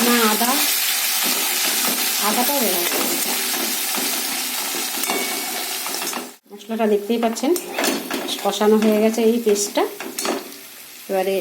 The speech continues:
এতে আমি এক চামচ লবণ দেবো, কেন আগে লবণ দিয়ে আমি ওটাকে ফুটিয়ে নিয়েছিলাম, এই জন্য এক চামচ লবণ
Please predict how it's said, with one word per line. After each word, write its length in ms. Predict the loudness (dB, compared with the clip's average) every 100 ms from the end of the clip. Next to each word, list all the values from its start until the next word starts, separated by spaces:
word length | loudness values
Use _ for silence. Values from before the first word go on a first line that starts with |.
| 0
এতে 120 | 2 4
আমি 100 | 4
এক 80 | 2 -4
চামচ 300 | -2 2 4 2 -4 -12 -18 -12 -12 -12 -18 -16 0
লবণ 220 | 2 4 2 0
দেবো, 160 | -4 -12 -14 -18 -18 -16 -16 0
কেন 140 | 4 6
আগে 120 | 6 6
লবণ 200 | 6 8 8
দিয়ে 120 | 6 4 0 -8 -14 -18 -18 -16 -10 -2 4
আমি 100 | 8 8
ওটাকে 220 | 6 2
ফুটিয়ে 280 | 0 4 6 8
নিয়েছিলাম, 400 | 8 8 4 2 0 -6 -18 -20 -20 -20 -20 -20 -20 -18 -18 -20 -18 -18 -18 -6 -2
এই 60 | 4
জন্য 140 | 4 4
এক 60 | 0 0
চামচ 220 | 2 2 0
লবণ 200 | 0 0